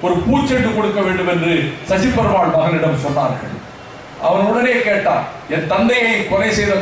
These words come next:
கொலைகாரிக்கா என்னை பூச்செண்டு கொடுக்க சொல்லி?" இது கேள்விப்பட்டவுடன் அந்த பையன் உயிருக்கு ஆபத்து வரலாம் அல்லது கடத்தி செல்லலாம் என்று கருதி நான் பத்திரமாக ஒரு இடத்துக்கு அழைத்து வர சொல்லி,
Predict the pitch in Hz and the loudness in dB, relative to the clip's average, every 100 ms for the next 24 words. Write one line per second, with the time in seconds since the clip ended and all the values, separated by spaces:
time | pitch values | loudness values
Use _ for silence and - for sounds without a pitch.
0 | 175 214 214 214 214 202 202 196 185 180 | 0 0 2 2 2 0 0 2 0 0
1 | 175 - - - 214 214 202 175 180 185 | 0 -2 -4 -4 -2 0 2 0 2 2
2 | 180 170 165 - - 960 932 932 932 960 | 2 2 2 2 4 4 4 2 2 0
3 | 932 - - - - - - 762 - - | 0 0 0 0 0 0 0 0 0 0
4 | - - - - - - 175 190 190 254 | 0 -2 -2 -4 -4 -6 -4 -4 0 2
5 | 269 - 247 233 214 208 202 180 185 - | 2 2 0 0 2 2 0 0 -2 0
6 | 208 233 226 190 233 254 233 226 196 - | 2 2 2 2 2 2 2 0 2 2
7 | - 175 175 160 143 - - - 190 190 | 0 0 2 2 0 -4 -10 -4 -2 0
8 | 180 185 233 247 254 226 214 196 190 175 | 0 0 0 0 2 2 4 4 2 0
9 | 170 185 180 180 165 147 - - 156 151 | -2 0 0 0 -2 -4 -8 -4 -2 0
10 | 180 226 226 220 226 220 185 196 196 196 | 0 2 2 2 4 2 2 2 0 -2
11 | 208 226 - 190 185 165 165 170 139 - | 0 0 0 0 0 2 2 2 0 -4